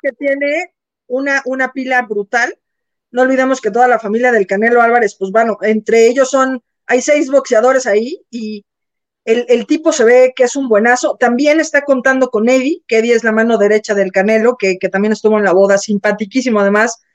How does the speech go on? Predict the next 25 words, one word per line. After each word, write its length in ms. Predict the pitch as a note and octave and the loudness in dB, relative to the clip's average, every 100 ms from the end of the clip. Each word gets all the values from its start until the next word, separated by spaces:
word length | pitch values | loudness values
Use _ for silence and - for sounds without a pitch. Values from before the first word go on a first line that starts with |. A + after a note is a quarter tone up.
| _ _ | _ _
que 80 | - | -4
ha 40 | A#3 | -4
estado 320 | B3 B3 A#3+ | 2 2 2
con 160 | G#3+ | 0
él 160 | A3+ A#3 | -2 -2
desde 200 | A3+ G3+ | -2 -4
que 80 | G3 | -6
empezó 500 | F#3 G3 A3+ A3+ A3 _ _ _ - | -8 -4 0 0 -2 _ _ _ -14
Saúl, 440 | - G3+ A3+ D4 B4+ _ _ _ _ _ | -2 2 4 2 -2 _ _ _ _ _
y 160 | B3+ | 0
él 120 | D#4 E4 | 2 4
también 300 | E4+ E4 E4 | 4 4 4
va 60 | |
a 20 | |
empezar 280 | D#4+ D4+ D#4 | 2 0 0
a 20 | D4 | -2
entrenarlo. 520 | C#4+ D#4+ E4+ D4+ - _ | -2 -2 0 -2 -6 _
Eddie 320 | C#4+ E4 D#4+ | 0 2 2
es 120 | D4+ | 0
también 340 | - D4+ D4 C#4 | -2 -2 0 0
el 120 | C4+ | -2
que 80 | A3 | -4
empezó 340 | G3+ G#3 A#3+ | -4 -4 0
a 60 | B3 | 2
entrenar 560 | B3 C4+ C4+ B3+ B3 | 2 0 0 0 -2